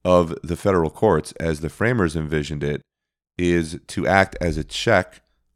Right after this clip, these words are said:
on the legislature. As experts in and scholars of the Constitution, the job of judges on the Supreme Court is to determine whether acts of Congress are constitutional. But the phenomenon of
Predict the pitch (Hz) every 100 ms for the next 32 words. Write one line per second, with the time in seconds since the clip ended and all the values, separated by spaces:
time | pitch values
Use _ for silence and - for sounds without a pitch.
0 | - 82 80 80 - _ 76 80 78 78
1 | 95 113 80 71 62 - - - _ _
2 | _ _ - 98 98 92 - - 131 -
3 | 143 123 - 107 90 90 80 - 98 92
4 | 90 85 82 78 - 87 78 - 80 110
5 | 107 82 76 71 90 110 90 73 90 95
6 | 82 80 78 73 78 - 82 76 139 104
7 | 82 - _ _ _ - 104 101 - 101
8 | 90 - 90 82 80 76 _ _ _ -
9 | 85 80 82 80 - 85 82 - - -
10 | 80 - 80 76 71 - - 78 78 78
11 | - 76 73 - - 120 - 67 50 _
12 | _ _ _ _ - 95 104 110 110 127
13 | 117 110 104 98 76 85